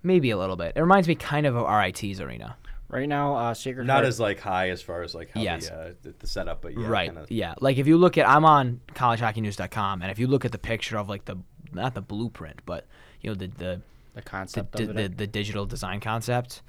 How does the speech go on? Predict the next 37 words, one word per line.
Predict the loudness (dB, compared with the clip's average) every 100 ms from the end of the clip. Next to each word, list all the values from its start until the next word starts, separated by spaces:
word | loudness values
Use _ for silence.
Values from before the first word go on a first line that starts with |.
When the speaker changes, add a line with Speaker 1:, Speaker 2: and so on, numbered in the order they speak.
| -16
Speaker 3:
Yeah, | -8 -2
Speaker 1:
It | 0
Speaker 3:
which | 2
is |
Speaker 1:
looks | 6 6 6 -4
Speaker 3:
really | -6
cool. | -8
Speaker 1:
very | -2 2 2 2
similar | -2 -2 0 0 -2 -4 -6 -10
Speaker 2:
Mm-hmm. | -14 -12 -12 -4
Speaker 1:
in | 0 0 0 -4 -10 -20
certain | -10 -2 2 2 2 0
way, | -2
in | -2 -4 -4 -2
the | 2
way, | 2 2 2
A, | 2 2
it's | 0
a | -4
bowl. | -4 -2 -4 -8 -14 -20 -20 -20 -20 -10 2
B, | 6 8 6
Speaker 2:
Yeah. | 2 -6 0
Speaker 1:
there's | 2 2
that | 0 4
upper | 4 6 4 4 4 2 -4 -14 -2
deck | 0 0 0
type | 2 0
thing | 0 0 2
where | 0
you | -2
can | -6
stand | -4 -2 -2
and | -2
watch | -2 0 0 -4 -6
above | -4 -4 -6
the | -6
seats. | -4 -4 -6 -10